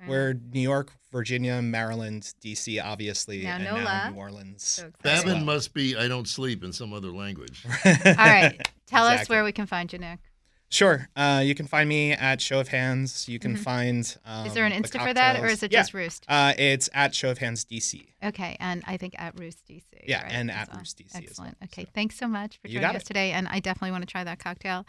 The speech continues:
Speaker 1: Um, do you wanna say anything before I do my wrap
Speaker 3: Yeah,
Speaker 1: up?
Speaker 3: real quick. Um, uh, I'm gonna pound my usual, uh, thing here.
Speaker 1: Hurry.
Speaker 3: Um, the war in Ukraine is still red hot,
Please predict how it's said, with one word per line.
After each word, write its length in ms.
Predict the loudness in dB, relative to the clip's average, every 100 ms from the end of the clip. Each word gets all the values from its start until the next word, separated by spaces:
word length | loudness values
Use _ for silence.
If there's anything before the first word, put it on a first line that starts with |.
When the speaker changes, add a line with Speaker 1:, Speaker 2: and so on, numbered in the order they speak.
| -18 -20 -20 _
Speaker 1:
Um, 280 | 6 6 4
do 180 | -6 -6
you 20 |
wanna 120 | -6
say 160 | -4 -4
anything 300 | -2 -4 -6
before 240 | -8 -8
I 40 | -6
do 100 | -4
my 120 | -2
wrap 240 | 2 4
Speaker 3:
Yeah, 200 | 6 6 6
Speaker 1:
up? 40 |
Speaker 3:
real 180 | 4 4
quick. 420 | 4 4 2 -2 2
Um, 420 | 4 4 2 -2
uh, 40 | -4
I'm 340 | -4 -2 -2
gonna 220 | 0 0
pound 400 | -2 0 2 2
my 120 | 2 2
usual, 640 | 2 2 0 2 0 -4 -10 -10
uh, 480 | -4 -2 0 0 -2 -6 _ _ _ -4
thing 240 | 0 2
here. 340 | 2 2 2 0
Speaker 1:
Hurry. 160 | 0 0
Speaker 3:
Um, 280 | -2 -4 -4
the 100 | -4
war 240 | -2 0
in 80 | 2
Ukraine 400 | 0 0 -2 0
is 160 | -2 -4
still 580 | -4 -2 0 0 -2 -6 -4
red 220 | -2 0
hot, 280 | 0 0